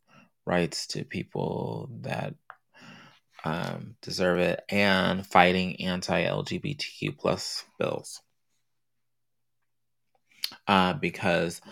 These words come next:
I believe Tennessee, ooh, I don't wanna misspeak,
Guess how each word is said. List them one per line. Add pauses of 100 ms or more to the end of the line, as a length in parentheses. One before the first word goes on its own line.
(240)
I
believe (180)
Tennessee, (1900)
ooh,
I
don't
wanna
misspeak,